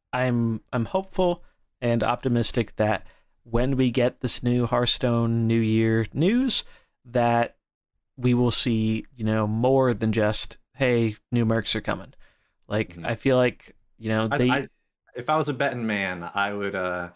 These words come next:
Speaker 2: I would guess that there's gonna be some kind of a systems announcement. Again, I can't say anything, but if, if I was,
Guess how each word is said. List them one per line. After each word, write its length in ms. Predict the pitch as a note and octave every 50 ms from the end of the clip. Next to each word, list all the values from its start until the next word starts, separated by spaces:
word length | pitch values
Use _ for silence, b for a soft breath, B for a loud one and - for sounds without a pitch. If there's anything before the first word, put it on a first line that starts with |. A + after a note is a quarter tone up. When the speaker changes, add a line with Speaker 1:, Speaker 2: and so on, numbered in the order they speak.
| b b b b b b b
Speaker 2:
I 80 | A#2+ C#3+
would 160 | C#3+ A2 G2+
guess 240 | - B2+ B2 B2 -
that 80 | A#2
there's 160 | - A2+ G#2 F#2
gonna 140 | G#2+ G2+ F#2+
be 60 | G2
some 220 | - - G#2+ G#2
kind 180 | G2 - G2 F#2
of 40 | F2
a 40 | F2
systems 420 | - F#2 - - F2+ F2 F2 E2
announcement. 460 | - E2 D#2 D#2 D#2 - - D2+ D2+ -
Again, 320 | G#3+ G3+ - F#2+ F2 F2+ - - - - - - - - - - - - - - - _ _ _ _ _ _ _ _ -
I 400 | - G2+ F#2 F2 E2+ E2 D#2 - _ _ _ - - - - - - -
can't 200 | G2+ E2+ - -
say 200 | - - F#2+ F2+
anything, 520 | G2+ G#2+ A2 B2 B2 C3+ D3 F3+ A#3+ C#4 - _ _ _ _ _ _ - F#2+ F2
but 280 | - A#2+ G#2+ F#2 - - _ _ _ _ _ _ _ _ _ -
if, 200 | A#2+ A#2 - C3
if 120 | B2+ -
I 160 | C#3+ C#3+ D3
was, 460 | C3 B2+ B2+ B2+ B2 A2 G#2 - -